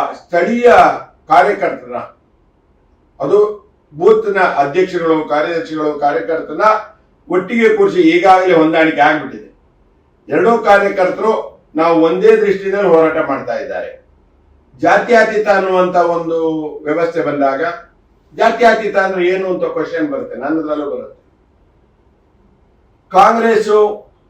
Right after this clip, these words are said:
ಮುಸ್ಲಿಮರನ್ನ ಒಂದು ಕಡೆ ಅವ್ರನ್ನ ಐಸೋಲೇಷನ್ ಮಾಡ್ತಾ ಇದೆ. ಮುಸ್ಲಿಮರನ್ನ ನೀವು, ನಿಮಗೆ ಮಾ-, ನಾವು ಮಾತ್ರ ಪ್ರೊಟೆಕ್ಟ್ ಮಾಡೋರು ಅಂತ ಹೇಳುವಂತ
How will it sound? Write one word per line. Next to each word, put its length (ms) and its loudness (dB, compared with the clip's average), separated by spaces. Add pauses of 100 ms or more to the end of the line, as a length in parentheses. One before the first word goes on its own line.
(800)
ಮುಸ್ಲಿಮರನ್ನ 680 0 (220)
ಒಂದು 200 -2 (120)
ಕಡೆ 180 2 (540)
ಅವ್ರನ್ನ 200 -4 (160)
ಐಸೋಲೇಷನ್ 580 2
ಮಾಡ್ತಾ 300 -8
ಇದೆ. 120 -16 (1300)
ಮುಸ್ಲಿಮರನ್ನ 960 0 (600)
ನೀವು, 180 4 (140)
ನಿಮಗೆ 320 0
ಮಾ-, 220 2
ನಾವು 140 2 (100)
ಮಾತ್ರ 220 0 (240)
ಪ್ರೊಟೆಕ್ಟ್ 400 -4
ಮಾಡೋರು 380 2
ಅಂತ 120 -6 (100)
ಹೇಳುವಂತ 340 -6